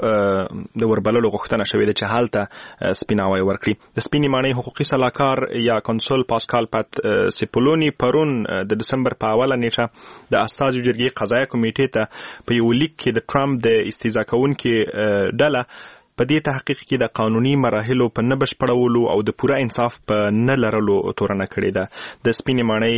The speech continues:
آه، همدغه حقوقي سلاکار ویلي دي چې د قضایه کمیټې لخوا کوم لیک چې دوی ورغوښتي دي، آه، سپینې ماڼۍ ته، آه،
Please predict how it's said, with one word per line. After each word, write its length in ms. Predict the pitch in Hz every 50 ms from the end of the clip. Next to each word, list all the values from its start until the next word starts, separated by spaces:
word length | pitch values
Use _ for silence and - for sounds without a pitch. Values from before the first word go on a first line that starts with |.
| 117 120 -
آه، 360 | - 104 101 98 98 98 107
همدغه 300 | 104 110 107 117 113 110
حقوقي 320 | 104 - - - - -
سلاکار 440 | - 123 110 107 104 - 123 120 117
ویلي 320 | 113 113 123 143 160 156 147
دي 120 | 143 135
چې 260 | - - 139 131 131 - - - - - - -
د 80 | 113 110 110 110 107 107 110 - - - -
قضایه 360 | - 107 104 110 113 131 139
کمیټې 360 | - - 131 123 117 - -
لخوا 280 | 127 117 113 - 113 113
کوم 280 | - - - 127 123
لیک 180 | 120 139 135 -
چې 160 | - - 123
دوی 320 | 113 110 139 156 156 139 131
ورغوښتي 540 | 123 120 - - 131 120 - - - 123
دي، 180 | 117 120 120 117 113 - - - - - -
آه، 280 | 101 98 101 98 98 95
سپینې 340 | - - - - 131 127 117
ماڼۍ 300 | 113 110 110 123 123 120
ته، 160 | - 123 110
آه، 560 | 107 101 - _ - - 101 101 95 98 98